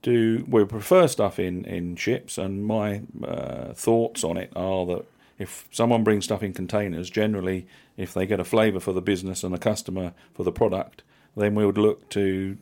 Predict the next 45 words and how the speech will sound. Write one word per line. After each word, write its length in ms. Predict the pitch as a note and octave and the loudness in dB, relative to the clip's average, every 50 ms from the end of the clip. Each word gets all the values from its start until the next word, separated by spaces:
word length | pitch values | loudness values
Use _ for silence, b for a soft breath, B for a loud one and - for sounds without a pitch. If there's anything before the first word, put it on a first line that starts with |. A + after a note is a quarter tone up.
| _ | _
try 140 | - A2 G2+ | -4 -2 -2
and 80 | G2 G2 | 0 -2
do 100 | G2+ G2+ | -2 -4
stuff 240 | - - G2 F#2 G#2+ | -4 -6 -6 -6 -6
in 100 | G2+ G2+ | -4 -2
bulk. 240 | G#2+ F#2+ D#2+ - | 0 0 0 0
But 100 | - G2 | -2 0
we 160 | G#2+ C#3 C3+ A2 | 2 2 0 0
can 160 | - G2+ F#2 | -2 -2 0
do 160 | F#2+ F#2+ F#2+ | 0 0 0
stuff 280 | F2 - G#2 F#2+ - - | 0 -4 -6 -4 -4 -6
in 100 | F#2 F2 | -6 -2
twenty-foot 440 | - A2+ G#2+ G2 F#2 - G#2 F#2 - | 0 0 0 0 0 0 -2 -2 -2
containers, 580 | F#2+ F#2 G2 G#2+ G2 G2 G2 F#2+ F#2 - - B B B B B B | -4 -4 -4 -4 -4 -4 -4 -6 -8 -10 -12 B B B B B B
thirty-foot 480 | - - A#2 G#2 G2 F#2+ - G2 - - | 2 2 4 4 2 0 0 -2 -2 -2
containers, 640 | - F#2 F2 - G#2 G2+ G2+ G2+ G2 F#2+ F#2+ - - b b b b b b b - | -4 -4 -4 -2 -2 -2 -2 -2 -4 -4 -6 -8 -12 b b b b b b b -8
and 120 | F#2+ G2 | -6 -4
if 140 | G2+ F#2+ - | -4 -4 2
push 220 | - G#2+ F#2+ - | 2 2 2 2
comes 240 | - G#2 G2+ G2+ - | 0 -4 -4 -4 -4
to 80 | - F#2 | -6 -4
shove, 280 | - G#2+ G#2+ G#2 G2+ | -2 0 0 0 0
we 120 | G#2+ G#2+ G#2 | -2 -2 -2
can 160 | - G2+ G2 | -2 -2 0
do, 200 | G2 G2+ G2+ G2+ F#2 - - | 0 0 0 0 -4 -8 -6
well, 160 | - G#2+ F#2+ | -2 -2 0
we, 220 | F2+ F#2+ G2+ G2 F#2 - _ - | 0 0 -2 -4 -6 -10 _ -2
we 120 | - G#2 G2 | 0 2 4
do 200 | G#2+ A#2 A#2 G#2 | 6 6 6 6
load 280 | G2 G#2 G#2+ G2+ F#2+ | 6 6 6 6 4
stuff 240 | - - G2+ F#2 - | 2 -2 -2 -2 -2
into 180 | G2+ F#2 E2+ - | -6 -8 -8 -4
ton 300 | - - A#2 A2 G2+ F2 | 0 2 2 2 2 2
bags, 400 | D#2 E2 F#2 G#2 A2 A2 - B B B B B B - | 2 0 0 0 -2 -6 -10 B B B B B B -4
but 100 | G2 G2 | -2 -2
if, 220 | G2 F#2+ - - _ _ - | -2 -2 -6 -10 _ _ -6
if 160 | G2 F#2+ - | -6 -6 -4
stuff 240 | - - G#2+ - - | -2 -2 -2 -2 -2
comes, 420 | - G#2 G2+ G2 F#2 - - - - | -2 -2 -2 -2 -4 -6 -10 -10 -4
rejects 580 | - F#2 F#2+ G2 F#2 - G2 F2 - - - - | -2 0 0 0 2 0 0 0 -2 -4 -6 -4
or 400 | D#2+ E2+ F2 F2 E2+ E2+ C2+ - F#2 | -4 -2 -2 -2 -4 -4 -6 -6 -6
anything 320 | F#2+ F#2+ F2+ - G2 F#2 | -8 -6 -6 -6 -6 -4
like 160 | F2+ F#2 E2+ D2+ | -4 -4 -4 -4
that, 220 | F#2+ F2+ - - - | -4 -4 -6 -6 -6
rice, 460 | F2 F#2 G2 G2+ G2 F#2 - - | -4 -4 -2 -4 -4 -8 -10 -14